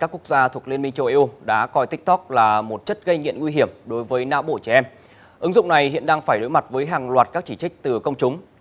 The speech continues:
cùng, ờ, cùng nhiều thách thức về quy định an ninh, pháp lý trong khu vực E U. Theo đó, nhiều quốc gia E U đã yêu cầu TikTok tuân thủ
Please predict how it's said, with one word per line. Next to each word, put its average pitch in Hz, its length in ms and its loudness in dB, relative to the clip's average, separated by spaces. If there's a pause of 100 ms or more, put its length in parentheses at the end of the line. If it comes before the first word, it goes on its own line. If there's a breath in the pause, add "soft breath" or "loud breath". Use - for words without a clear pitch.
cùng, 135 180 -4
ờ, 120 180 4
cùng 127 220 -4
nhiều 127 140 0
thách - 160 -10
thức - 260 -2
về 113 200 2
quy 170 160 -4
định 156 100 -8
an 143 140 -2
ninh, 156 140 4 (280 loud breath)
pháp 208 180 2
lý 131 200 2 (120)
trong 139 180 -2
khu 143 120 -6
vực 117 120 -10
E 98 60 -4
U. 135 180 6 (540 soft breath)
Theo 196 80 6
đó, 160 300 10
nhiều 175 100 0
quốc 175 160 -4
gia 170 100 2
E 147 80 2
U 160 180 2 (140)
đã 120 180 2
yêu 160 100 -4
cầu 123 220 -2
TikTok 180 380 -2
tuân 180 160 0
thủ 127 220 0